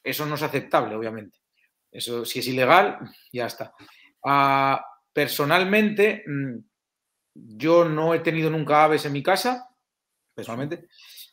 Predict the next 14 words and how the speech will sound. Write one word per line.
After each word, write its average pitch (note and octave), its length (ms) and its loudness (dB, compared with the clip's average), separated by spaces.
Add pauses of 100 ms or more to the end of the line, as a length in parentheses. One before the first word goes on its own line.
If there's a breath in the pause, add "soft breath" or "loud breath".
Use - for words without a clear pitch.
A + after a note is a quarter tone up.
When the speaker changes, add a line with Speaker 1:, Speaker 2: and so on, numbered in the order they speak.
(100)
Speaker 1:
Eh, B2 560 -4 (580)
no, E3 600 0
no D3+ 240 -2
estaría, E3+ 680 2
mm, C#3 280 -8
personalmente D3+ 920 -4
contento C#3 1080 0 (300 soft breath)
con D3+ 200 0
un D#3 120 -2
ave D#3 180 2
enjaulada, C#3 640 0 (400)
eh, A#2 560 -8 (460)
yo A#2 240 -10
Speaker 2:
Sí. - 80 -20